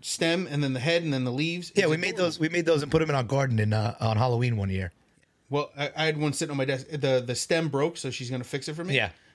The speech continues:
Speaker 1: And we're gonna make another one for Devin.
Speaker 2: Yep,
Speaker 1: But
Speaker 2: cool.
Speaker 1: that's the kind of stuff. The, the, the, the stigma that metal guys are automatically rah-rah tough guys and
Speaker 2: Right.
Speaker 1: angry and aggressive, not necessary anymore.
Speaker 2: Yeah.
Speaker 1: We're past that.
Speaker 2: Yeah.
Speaker 1: You know, the, the, the days of, uh,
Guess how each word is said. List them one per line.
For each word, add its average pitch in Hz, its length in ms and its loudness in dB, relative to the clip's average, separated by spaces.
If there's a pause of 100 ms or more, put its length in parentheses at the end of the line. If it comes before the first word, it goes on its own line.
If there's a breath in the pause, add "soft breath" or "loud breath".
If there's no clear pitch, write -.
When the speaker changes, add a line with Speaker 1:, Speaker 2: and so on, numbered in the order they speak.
Speaker 1:
And 123 140 -4
we're 127 60 0
gonna 127 160 0
make 127 180 0
another 131 220 0
one 127 100 -2
for 131 120 -8
Devin. 117 260 -4 (140)
Speaker 2:
Yep, 135 180 0 (120)
Speaker 1:
But - 80 -8
Speaker 2:
cool. 208 80 -2
Speaker 1:
that's 165 160 0
the - 80 0
kind 196 160 0
of 190 60 0
stuff. - 280 0 (440 soft breath)
The, 170 220 2
the, 165 180 4
the, 135 480 2 (280)
the 131 100 -4
stigma 196 540 0
that 120 220 -2
metal 160 260 2
guys 147 280 2
are 131 160 -4
automatically 151 600 2
rah-rah 135 500 0
tough 135 260 -4
guys 117 300 -2
and 110 100 -4
Speaker 2:
Right. 113 280 2 (140)
Speaker 1:
angry 147 360 2
and 127 80 0
aggressive, 139 480 -2 (280)
not 202 180 -4
necessary 113 500 -6
anymore. 113 280 -4
Speaker 2:
Yeah. 101 100 -4 (480 soft breath)
Speaker 1:
We're 247 100 4
past 135 360 -2
that. 120 280 -2
Speaker 2:
Yeah. 92 200 2 (960 soft breath)
Speaker 1:
You 156 100 4
know, 156 120 4
the, 143 300 2
the, 147 160 4
the 143 160 0
days 160 380 4
of, 139 200 4
uh, 123 300 4